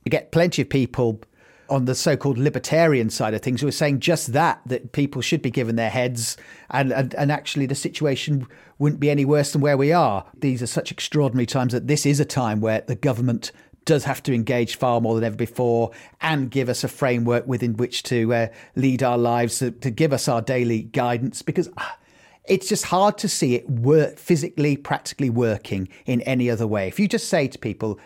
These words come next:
"Improvise accordingly," you're a sensible young woman, you're a sensible chap, you know what to do.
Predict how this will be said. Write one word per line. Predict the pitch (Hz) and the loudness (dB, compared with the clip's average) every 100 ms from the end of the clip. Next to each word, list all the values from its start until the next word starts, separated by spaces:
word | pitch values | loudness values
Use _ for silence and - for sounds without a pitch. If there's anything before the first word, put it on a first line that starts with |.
| - | 0
"Improvise | 156 151 160 131 127 120 | 2 2 2 0 0 0
accordingly," | 123 - 120 113 104 98 - - - | -4 -2 -2 0 -2 -4 -6 -16 -4
you're | 180 247 143 | 2 4 4
a | |
sensible | - 135 - - 113 110 | 0 -4 -4 -4 -2 0
young | 117 | 0
woman, | 98 131 180 | 2 2 4
you're | 202 185 | 4 2
a | |
sensible | - - 110 - 110 | 0 -2 -4 -6 -8
chap, | 104 - 156 - | -4 0 -2 0
you | 233 170 | 2 2
know | 110 | 2
what | 98 - | 0 -2
to | - | -6
do. | 104 139 170 | -2 0 0